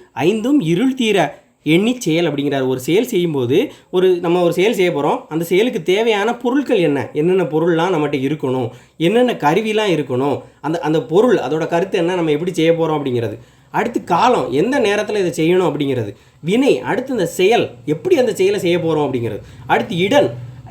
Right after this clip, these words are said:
அந்த எந்த இடத்துல வச்சு அந்த வேலையை பார்க்க போறோம். இது எல்லாத்தையுமே முதல்ல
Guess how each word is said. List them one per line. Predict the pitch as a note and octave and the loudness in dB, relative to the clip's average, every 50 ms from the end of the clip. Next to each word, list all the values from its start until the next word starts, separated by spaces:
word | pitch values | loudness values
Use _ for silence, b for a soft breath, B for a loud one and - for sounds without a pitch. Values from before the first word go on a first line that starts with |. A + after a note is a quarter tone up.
| D3+ D3+ | -4 -2
அந்த | C#3 D3+ F#3 F#3+ F3+ | 0 0 0 0 2
எந்த | E3 F3 F#3+ C4+ E4+ C#4+ | 2 2 2 2 2 4
இடத்துல | B3 A#3+ B3 B3+ | 4 4 4 2
வச்சு | B3 A#3+ A3 G#3+ - B3 | 0 0 0 0 -2 -2
அந்த | A#3 A3 G3 F3 | -2 0 0 0
வேலையை | E3+ F3 F#3 F#3 E3+ | 0 0 0 -2 -2
பார்க்க | - D#3+ E3 E3+ E3+ D3 C#3+ C3+ | -2 -2 -4 -2 -4 -4 -2 -2
போறோம். | C3+ B2+ G#2 - - - - | -2 -4 -4 -6 -10 -16 -14
இது | C3 C3 D3 C#3 C3 C#3 | -10 -6 -4 -2 0 2
எல்லாத்தையுமே | E3+ A3 B3+ A#3+ A#3+ A#3+ F#3 E3 D3 D3 E3+ A3 | 2 2 2 2 2 0 0 0 0 2 0 0
முதல்ல | A#3 E3+ C3+ C3+ D3+ E3+ F3+ E3+ F3 G3+ B3 - | 0 0 0 0 0 0 2 2 4 4 4 4